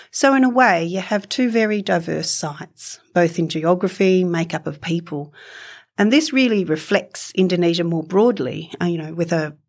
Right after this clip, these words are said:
place with over seventeen thousand islands, you know, a sizable population of people with disability, just knowing the income of people living in these places can tell us some things about people living in poverty,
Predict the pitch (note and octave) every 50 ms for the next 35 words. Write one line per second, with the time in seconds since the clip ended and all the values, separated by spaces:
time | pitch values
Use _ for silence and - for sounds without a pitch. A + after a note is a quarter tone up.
0 | _ - - F#3+ F#3 F3+ F3+ - - - D#3+ D#3 - E3 E3 D#3 D#3 D3+ - -
1 | G3+ G3 G3 F#3+ F#3+ F3 E3+ E3 E3+ D#3+ D#3+ D#3 D#3 D3+ D#3+ E3+ F3+ F3+ F3+ F3
2 | F3 F3 F3 E3+ E3+ - D#3+ E3 D#3 - F3 - - - F3+ F3 F#3 F3+ F3+ F3
3 | F3+ E3+ E3+ - F#3+ F#3 - F3 E3 D#3+ E3 E3 - E3+ D#3 D3+ - - E3 E3
4 | E3 D#3+ D#3 - E3 - - D3 D#3+ D#3+ E3 D#3 E3 E3 E3 E3 E3+ - - -
5 | - - - - - - - - - - _ _ _ _ - B3+ B3+ - - B3
6 | A#3+ A#3 A#3+ A#3 A3 G#3 G3 F#3 - - - - A3 B3 B3+ B3+ - - C#3 -
7 | - - - _ _ _ _ _ _ _ _ _ _ _ _ _ _ _ _ F3+
8 | F3 E3+ - G3 F#3 F3 E3+ F3 E3 D#3+ E3 D#3+ D#3+ D#3+ D#3+ D#3 D#3 D#3 D3+ D3+
9 | D3 - - - E3 D3 - - - - - - - - _ - - A#3+ - -
10 | D#4 D4+ C#4+ C#4 - - - D#3+ D3+ E3+ F#3 F3+ - G#3 A3+ A#3+ A#3+ - - -
11 | G3+ - A3 A3 A#3 - - - A3+ G#3 - A3 G#3+ G#3+ G#3 G#3+ G#3+ G#3 G#3 G3+
12 | F#3+ - G#3 G3+ G#3+ G#3+ B3+ D4 D4 -